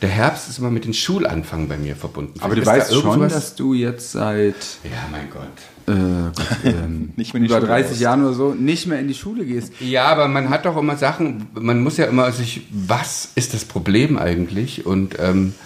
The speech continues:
Speaker 2: I-, ist das wirklich so? Oder kann man auch manchmal einfach sagen,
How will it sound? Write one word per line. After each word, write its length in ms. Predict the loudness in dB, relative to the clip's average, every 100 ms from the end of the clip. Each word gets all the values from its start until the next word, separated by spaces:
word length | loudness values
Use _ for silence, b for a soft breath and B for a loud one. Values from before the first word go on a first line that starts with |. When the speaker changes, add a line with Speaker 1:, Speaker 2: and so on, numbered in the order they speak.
| B -10
Speaker 2:
I-, 200 | -2 -2 2
ist 220 | 0 2
das 140 | 0 2
wirklich 240 | 0 0
so? 100 | -2
Oder 120 | -2
kann 160 | 0 2
man 120 | 2
auch 140 | 2 2
manchmal 340 | 2 2 0
einfach 260 | -2 -2 0
sagen, 380 | 4 4 4